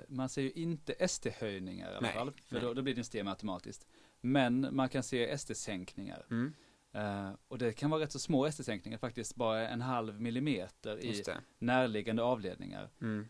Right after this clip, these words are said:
Speaker 1: Eh, och de ska ha ett visst utseende, så vi kommer inte gå in i detalj på E K G.
Speaker 2: Nej.
Speaker 1: Eh,
Speaker 2: Det är
Speaker 1: men
Speaker 2: lite sluttande och sådär.
Speaker 1: Ja, men precis. Eh,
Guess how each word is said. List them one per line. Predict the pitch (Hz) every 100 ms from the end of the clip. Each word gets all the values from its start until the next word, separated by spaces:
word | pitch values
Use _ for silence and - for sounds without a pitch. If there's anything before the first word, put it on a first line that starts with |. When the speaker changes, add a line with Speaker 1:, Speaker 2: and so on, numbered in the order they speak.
| -
Speaker 1:
Eh, | 104 101 95 92
och | -
de | 117
ska | 107 113
ha | 110
ett |
visst | 117 107 - - _ -
utseende, | 123 117 - - 95 98
så | 113
vi | 110
kommer | 127 127
inte | 123
gå | 127
in |
i | 117
detalj | 110 - 120 104 107
på | -
E | 104
K | 107
G. | 101 101 92 92 -
Speaker 2:
Nej. | 123 110 104
Speaker 1:
Eh, |
Speaker 2:
Det | 104 101 98 101 - _ _ - 110
är |
Speaker 1:
men |
Speaker 2:
lite | 107 107
sluttande | 135 123 - 120 113 131
och | -
sådär. | - -
Speaker 1:
Ja, | 135 143
men | 139
precis. | 135 131 95 87 - 151 - - -
Eh, | 110 110 107